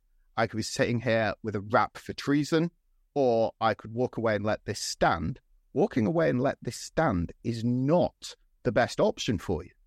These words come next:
You're gonna look at that situation and think, actually, what does it take for the best of those options to be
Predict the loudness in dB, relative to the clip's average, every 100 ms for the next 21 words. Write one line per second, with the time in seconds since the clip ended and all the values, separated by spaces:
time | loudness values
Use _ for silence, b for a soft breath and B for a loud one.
0 | _ _ -4 0 4 4 4 2 2 0
1 | 0 0 0 -2 -6 -4 -6 -2 -2 -2
2 | -2 -2 -2 -2 _ _ _ _ _ _
3 | _ -2 2 2 2 0 -2 0 2 2
4 | 0 -6 -6 -2 -4 0 2 2 -2 -2
5 | -2 0 0 2 0 0 -8 -12 -14 -16
6 | -20 _ _ _ _ _ _ _ _ _
7 | _ _ _ _ -6 0 2 2 0